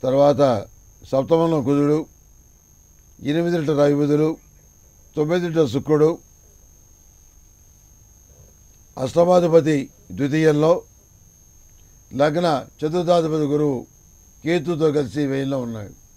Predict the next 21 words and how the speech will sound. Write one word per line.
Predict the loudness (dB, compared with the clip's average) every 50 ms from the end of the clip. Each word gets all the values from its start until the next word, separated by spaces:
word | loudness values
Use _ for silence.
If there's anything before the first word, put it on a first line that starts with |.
| -20 -20 _ -20 -20 -20 -20 -20 _ _ _ -20 -20 _ _ _ _ -20 _ _ _ -12
ఈ | -8 -6
కారణం | -2 -2 -2 -2 -2 0 0
చేత | 0 2 2
అన్నీ | 0 0 0 0 -2
కూడాను | -2 0 0 -2 -2 -2 -4 -6 -8 -12 -18 _ _ _ _ _ _ _ _ -20 _ -20 -20 -20 -20 -12 -8
ఈ | -6 -4
గురువు | -4 -2 -2 -2 -2 0
మార్గదర్శలో | 0 0 0 0 -2 -4 -2 -2 0 0 0 0 -4 -8 -14 _ _ -20 -20 -20 -20 -20 -20 -20 -20 -20 -20 _ -20 -20 -20 -20 _ -20 -20 _ -20 -20 _ _ -20 _ -6
ఏవి | -2 -2 0 0 0
యోగాన్ని | 0 2 2 2 4 2 2 0 0
ఇవ్వలేడు, | -2 -2 -2 -2 -2 -4 -6 -10 _ _ -20 _ _ _ _ _ _ _ _ _ _ _ _ _ _ -20 -20 _ -20 _ _ -20 -20 -20 -10 -6
కేతుతో | -4 -4 -2 0 -2 -2 2 2 2 4 2 0 -4 -10 _ -6 -6
కలిసి | -4 -4 -4 -4
ఉన్నాడు | -2 -2 -2 -2 -2
కాబట్టి. | -2 -4 -4 -6 -10 -12 -14 -18 -20 -20 _ _ _ -20 _ _ _ _ _ -20 -20 _ _ _ _ _ _ _ _ _ _ _ -20 -20 -20 _ _ _ _ -10 -6
అందుకని | -4 -2 0 0 0 2 0 0 -2 -4 -8 _ _ _ _ -20 _ _ _ _ _ -14 _ -4 -4 -2 -4 -4 -8 -14 -18 -20 -20 -20 -20 -20 -20 -20 _ -12 -6
ఏవైనా | 0 2 4 6 6 6 6 6 4
మీకు | 2 2 0 0
మంచి | -2 -2 -2 0
రోజులు | 2 2 4 4 4 4
రావాలంటే | 4 4 4 4 4 4 2 2 2 2 2 0 0